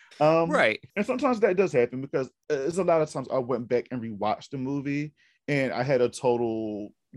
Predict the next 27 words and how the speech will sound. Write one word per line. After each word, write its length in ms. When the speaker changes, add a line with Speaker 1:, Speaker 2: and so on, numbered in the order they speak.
Speaker 1:
different 520
opinion 540
than 240
what 100
I 160
had 220
about 340
it 120
the 80
first 220
time 120
I 80
watched 380
it. 200
So 600
I, 480
I, 100
I, 100
I 140
understand 560
it. 160
Speaker 2:
I'm 220
the 100
same 320
way. 320
And 180
usually 920